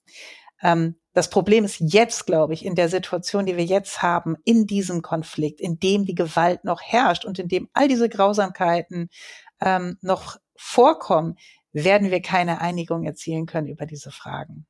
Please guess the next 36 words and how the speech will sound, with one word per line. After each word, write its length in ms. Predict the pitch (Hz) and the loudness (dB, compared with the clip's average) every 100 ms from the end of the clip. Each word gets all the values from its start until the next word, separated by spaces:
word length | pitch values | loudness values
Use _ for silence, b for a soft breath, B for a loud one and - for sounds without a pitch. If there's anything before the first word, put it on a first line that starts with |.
| _ | _
Das 220 | 180 - | 0 0
ist 160 | 185 170 | -4 -4
das 180 | 160 | -4
Hauptproblem. 640 | 151 147 - 156 143 135 143 | -2 -4 -4 -6 -4 -4 -2
Und 100 | 165 | -2
wir 140 | 170 | 2
werden 240 | 185 208 | 4 4
aber 240 | 190 170 175 | 2 2 2
auch 280 | 175 175 - _ _ _ _ _ _ _ _ _ _ _ _ | 0 0 -8 _ _ _ _ _ _ _ _ _ _ _ _
zumindest 500 | - 208 220 226 220 | 0 2 4 2 0
nicht 160 | 208 - | -2 2
sehr 160 | 185 | 2
wahrscheinlich 680 | 175 170 175 170 165 160 - B B B | 2 0 0 0 2 0 -4 B B B
einen 240 | - 170 165 | 0 2 2
Durchmarsch 460 | 165 185 - 165 | 0 0 -2 -2
der 120 | - 175 | -2 -6
ukrainischen 540 | - - 165 165 165 | -4 -4 -4 -6 -4
Seite 320 | 151 156 156 | -2 -2 -2
erleben, 320 | 160 151 156 | -4 -2 -4
in 100 | 147 | -4
der 200 | 156 156 | -8 -6
alle 160 | 160 165 | -4 -4
diese 220 | 160 - | -6 -10
Gebiete 540 | 160 - 180 147 143 - | -10 -8 -4 -2 -2 -4
an 120 | 156 | -4
sie 140 | 147 | -4
direkt 340 | 143 147 147 - | -4 -4 -4 -6
zurückfallen 640 | 147 147 151 - 143 143 - B B | -6 -6 -6 -4 -2 -2 -6 B B
auf 160 | 165 | 2
dem 140 | - 165 | 2 -6
Schlachtfeld. 480 | - 143 - 131 | -2 -4 -2 -4
Das 120 | 156 185 | -4 -4
ist 140 | 196 | -2
eben 180 | 196 175 | -2 0
sehr 160 | 170 | 2
unwahrscheinlich. 720 | 151 165 147 143 139 131 131 | 2 0 0 0 -4 -4 -6